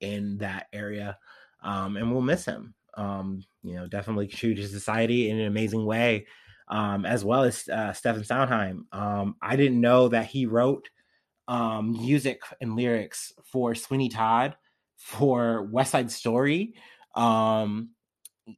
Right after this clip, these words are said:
as well as, like, a ton of other bangers that I didn't know. Um, so I was like, "Wow." <laughs> Um, a man who lived an amazing life, did amazing work. Um,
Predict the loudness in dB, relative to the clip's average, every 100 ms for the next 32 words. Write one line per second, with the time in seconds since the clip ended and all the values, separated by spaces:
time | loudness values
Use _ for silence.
0 | -12 -10 0 2 2 -2 -2 -4 -8 -4
1 | 2 2 4 2 0 -2 -6 -8 -10 -10
2 | -6 -4 -4 -4 -6 -12 -20 _ _ -8
3 | -4 -2 -2 -6 -10 -16 _ _ _ -18
4 | -2 2 2 2 2 0 -4 -6 -6 0
5 | 2 2 -2 _ -2 2 4 4 4 0
6 | -4 -8 _ _ _ _ _ _ _ -20
7 | -8 -2 0 0 -2 -2 0 0 0 0
8 | 2 2 2 2 2 0 -8 _ -20 _
9 | -10 -6 -2 -2 -2 -2 0 0 -2 -6
10 | -20 _ _ _ -12 -6 -2 -2 -2 -4
11 | -8